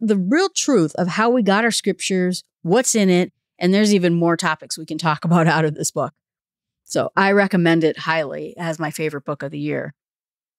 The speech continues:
We did a couple episodes by a book by Robert J. Morgan called The Red Sea Rules. And those books are basically, what did we learn from our time coming out of the Red Sea about God's faithfulness,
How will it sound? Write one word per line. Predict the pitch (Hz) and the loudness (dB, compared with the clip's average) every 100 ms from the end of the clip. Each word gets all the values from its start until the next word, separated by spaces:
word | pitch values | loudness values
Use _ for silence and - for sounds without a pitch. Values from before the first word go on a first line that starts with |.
| _ | _
We | - | -2
did | 233 302 | 0 0
a | 330 | 0
couple | 320 - | 0 0
episodes | 214 - 208 196 175 175 170 | -2 0 -2 2 2 0 -2
by | 180 | -2
a | 175 | -2
book | 165 196 | -2 -2
by | 180 | 0
Robert | 165 170 214 | 0 0 0
J. | 208 202 | 2 2
Morgan | 185 175 175 165 139 143 _ _ | 4 4 4 2 -2 -6 _ _
called | - 160 156 | -2 -2 0
The | 160 | -2
Red | 151 175 170 | 2 2 2
Sea | - 185 170 | 0 2 0
Rules. | 151 156 139 - - _ _ _ - | 0 -2 -2 -8 -12 _ _ _ -2
And | 240 214 208 180 | 0 2 2 2
those | 240 302 | 2 0
books | 208 226 196 - - - | 0 0 0 -4 -8 -2
are | 196 190 180 185 _ - | 0 2 0 -2 _ -6
basically, | 311 370 349 269 | -4 -2 0 2
what | 185 214 | 2 2
did | 269 240 | 2 0
we | 247 233 | 0 0
learn | 202 190 175 156 151 156 _ _ | 2 2 4 2 0 -4 _ _
from | - 180 | 0 2
our | 175 | 2
time | 170 208 196 160 165 - | 0 0 2 2 0 -4
coming | - 202 220 - | -2 0 0 -2
out | 180 165 156 - _ _ _ _ - | -2 0 0 -4 _ _ _ _ -4
of | 190 170 | -2 0
the | 170 | 2
Red | 165 165 156 | 2 2 0
Sea | - 151 - - _ - | -2 -2 -4 -12 _ -8
about | 180 170 170 | -2 0 0
God's | 180 196 202 - | 0 0 -2 -2
faithfulness, | 190 190 185 170 165 156 151 - | 2 2 2 0 2 0 -2 -8